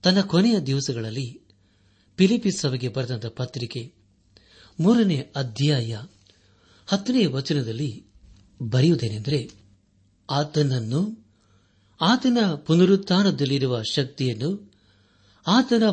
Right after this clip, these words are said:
ಬಾಧೆಗಳಲ್ಲಿ ಪಾಲುಗಾರರಾಗಿರುವ ಪದವಿಯನ್ನು ತಿಳುಕೊಂಡು, ಆತನ ಮರಣದ ವಿಷಯದಲ್ಲಿ ಆತನಿಗೆ ಸ್ವರೂಪನಾಗಬೇಕೆಂಬುದೇ ನನ್ನ ಕುತೂಹಲವಾಗಿದೆ ಎಂಬುದಾಗಿ. ಪ್ರಿಯ ದೇವಜನರೇ, ಇಲ್ಲಿ ನಾನು ಮತ್ತೊಂದು ಸಾರಿ ಓದುತ್ತೇನೆ.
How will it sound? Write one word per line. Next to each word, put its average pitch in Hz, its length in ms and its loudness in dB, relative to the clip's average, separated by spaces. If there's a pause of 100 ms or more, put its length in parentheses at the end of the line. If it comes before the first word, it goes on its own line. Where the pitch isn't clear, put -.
ಬಾಧೆಗಳಲ್ಲಿ 175 720 4
ಪಾಲುಗಾರರಾಗಿರುವ 147 1300 0
ಪದವಿಯನ್ನು 127 760 -4
ತಿಳುಕೊಂಡು, 127 800 -6 (800)
ಆತನ 233 420 4
ಮರಣದ 190 540 2
ವಿಷಯದಲ್ಲಿ 147 720 0
ಆತನಿಗೆ 131 800 -4 (320)
ಸ್ವರೂಪನಾಗಬೇಕೆಂಬುದೇ 135 1500 0 (540)
ನನ್ನ 127 220 4
ಕುತೂಹಲವಾಗಿದೆ 123 960 0
ಎಂಬುದಾಗಿ. 143 520 -2 (1000)
ಪ್ರಿಯ 120 220 0
ದೇವಜನರೇ, 135 680 0 (1080)
ಇಲ್ಲಿ 147 160 2
ನಾನು 127 180 -2
ಮತ್ತೊಂದು 147 380 -4
ಸಾರಿ 156 140 -4
ಓದುತ್ತೇನೆ. 127 540 -10